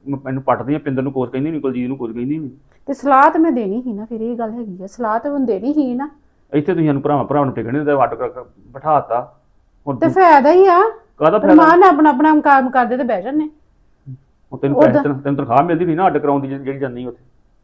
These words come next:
Speaker 1: ਤੂੰ ਤਾਂ ਬਿਜ਼ਨਸ ਬਣਾ ਲਿਆ, ਜਾਂ ਤਾਂ ਫਿਰ ਮੈਂ ਲੋਕਾਂ ਦੇ ਘਰਾਂ ਨੂੰ ਜਾ ਕੇ ਵੀ ਇਹੋ ਕੰਮ ਕਰਾਂ ਹੁਣ।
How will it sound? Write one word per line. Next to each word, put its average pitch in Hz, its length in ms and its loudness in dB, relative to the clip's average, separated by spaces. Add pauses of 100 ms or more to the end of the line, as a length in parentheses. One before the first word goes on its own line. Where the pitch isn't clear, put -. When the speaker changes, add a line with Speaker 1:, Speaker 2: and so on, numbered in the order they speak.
(1000)
Speaker 1:
ਤੂੰ 135 100 0
ਤਾਂ 147 80 6
ਬਿਜ਼ਨਸ 120 240 -4
ਬਣਾ 127 220 0
ਲਿਆ, 139 100 2
ਜਾਂ 156 160 2
ਤਾਂ 147 100 0
ਫਿਰ 143 420 -2
ਮੈਂ 143 160 -4
ਲੋਕਾਂ 127 220 0
ਦੇ 127 60 -2
ਘਰਾਂ 165 160 0
ਨੂੰ 156 100 -2
ਜਾ 139 80 2
ਕੇ 131 80 -2
ਵੀ 147 100 2
ਇਹੋ 139 100 2
ਕੰਮ 147 220 -2
ਕਰਾਂ 135 180 -2
ਹੁਣ। 143 100 -8